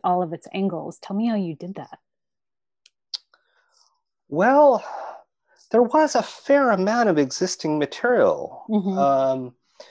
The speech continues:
Speaker 2: there was, of course, the court transcript, uh, from when the murderer was convicted, uh, in two thousand five. And so that alone had a,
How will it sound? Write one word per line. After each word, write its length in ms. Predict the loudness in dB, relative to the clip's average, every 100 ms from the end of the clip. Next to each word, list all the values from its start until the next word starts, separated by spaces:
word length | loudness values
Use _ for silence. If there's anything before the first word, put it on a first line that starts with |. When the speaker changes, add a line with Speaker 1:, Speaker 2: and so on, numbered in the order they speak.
| _ _ _ _
Speaker 2:
there 140 | 0
was, 240 | 4 4 4
of 100 | -2
course, 280 | -2 -2 -2
the 120 | -6
court 340 | -2 -2 -2
transcript, 880 | -4 -4 -4 -4 -2 -2 -2 -8 -20 -20 _ _ -12
uh, 560 | -8 -4 -2 -2 -4 -8 -14 -20
from 260 | -8 -4
when 480 | 0 0 -2 -6 -8 -14 _ -8
the 360 | -6 -6 -8 -12 _ _ _ _ _ _ _ _ _ _ _ -4
murderer 440 | 0 2 2 2
was 580 | 2 0 -2 -8 -12 -14
convicted, 720 | -10 -8 -4 -6 -2 -2 -2 -6 _ _ _ _ _ -12
uh, 280 | -8 -6 -8
in 140 | -10
two 180 | -6 -2
thousand 400 | 2 2 2 -4
five. 720 | 0 2 2 0 -2 -4 -6 -18 _ _ _ _ _ _ -6
And 360 | -4 -4 -4
so 360 | -8 -4 -4 -2
that 240 | 2 4
alone 800 | 4 2 0 2 0 -4 -6 -10 _ _ _ _ _ _ _ -6
had 480 | 2 2 2 -2 -12 -4
a, 220 | -2 0